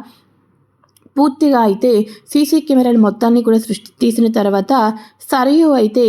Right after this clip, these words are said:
ఫస్ట్ లక్ష్మిని ఒక కొంచెం దూరం వరకు ఇక బుర్కాలో నడిపించుకుంటూ తీసుకొని వెళ్తూ ఉంటుంది కదా,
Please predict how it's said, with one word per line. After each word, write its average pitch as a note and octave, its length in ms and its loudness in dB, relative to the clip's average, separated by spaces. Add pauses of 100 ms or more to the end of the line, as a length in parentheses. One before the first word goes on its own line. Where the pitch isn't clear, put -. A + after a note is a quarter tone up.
(140)
ఫస్ట్ A3 380 -4 (400)
లక్ష్మిని B3 480 0 (440)
ఒక A3 120 -2
కొంచెం A#3+ 400 -2
దూరం A#3 300 2
వరకు A3+ 280 0 (580)
ఇక C#4 220 -2
బుర్కాలో G#3 460 0
నడిపించుకుంటూ B3+ 680 0
తీసుకొని A3+ 400 -2
వెళ్తూ G3+ 300 0
ఉంటుంది G#3+ 320 2
కదా, G#3+ 220 -2